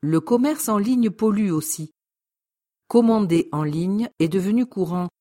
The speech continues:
surtout depuis la crise sanitaire. Il faut savoir cependant qu'acheter sur Internet a un impact sur l'environnement.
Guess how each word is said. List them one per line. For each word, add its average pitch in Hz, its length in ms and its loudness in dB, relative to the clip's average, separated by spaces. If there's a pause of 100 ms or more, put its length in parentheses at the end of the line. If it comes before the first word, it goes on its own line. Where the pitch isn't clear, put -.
(120)
surtout 294 800 -4
depuis 160 300 -4
la 165 160 0
crise 208 340 -2
sanitaire. 160 800 -2 (680)
Il 220 120 0
faut 339 180 0
savoir 185 500 -2
cependant 185 600 -2
qu'acheter 247 600 -2
sur 165 220 -4
Internet 160 580 -2 (400)
a 160 200 2
un 147 200 0
impact 160 320 0
sur 170 240 -4
l'environnement. 165 720 0